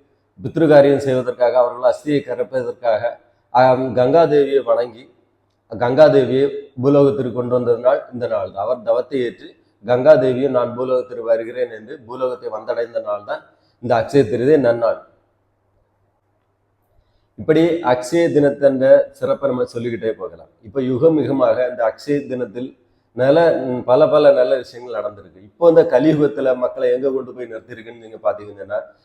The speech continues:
எல்லாத்தையும் வாங்கி வீட்டுக்குள்ள பூட்டி வைக்கணுங்கிற நிலைமைக்கு தள்ளப்பட்டாங்க.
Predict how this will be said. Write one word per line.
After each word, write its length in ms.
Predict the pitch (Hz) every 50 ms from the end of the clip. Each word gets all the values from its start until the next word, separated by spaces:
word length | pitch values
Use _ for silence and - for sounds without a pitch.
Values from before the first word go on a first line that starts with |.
| _ _ _
எல்லாத்தையும் 480 | 123 131 147 165 165 160 165 156 143 139
வாங்கி 200 | 131 131 139 143
வீட்டுக்குள்ள 500 | 131 127 143 143 - 139 120 123 131 123 123 -
பூட்டி 220 | 139 139 117 139
வைக்கணுங்கிற 760 | 131 123 110 120 120 120 120 120 117 113 117 113 113 110 107
நிலைமைக்கு 480 | 110 113 123 127 135 135 127 - 139 -
தள்ளப்பட்டாங்க. 640 | - - 113 113 - 104 - - 95 82 80 -